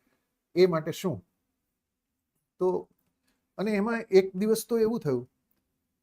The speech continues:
કે વિદ્યાર્થીઓ છૂટ્યા અને દસેક મિનિટ થઈ હશે ને ઉપરથી બેલું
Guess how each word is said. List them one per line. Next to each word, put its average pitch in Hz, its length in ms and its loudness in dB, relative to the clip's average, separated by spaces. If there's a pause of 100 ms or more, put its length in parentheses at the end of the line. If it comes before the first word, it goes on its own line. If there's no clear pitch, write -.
(260)
કે 233 320 -2 (220)
વિદ્યાર્થીઓ 208 720 4
છૂટ્યા 185 600 0 (600)
અને 226 360 -6 (960)
દસેક 185 440 2
મિનિટ 220 280 0
થઈ 208 140 4
હશે 208 200 -2
ને 185 60 -2
ઉપરથી 196 440 -2
બેલું 165 540 2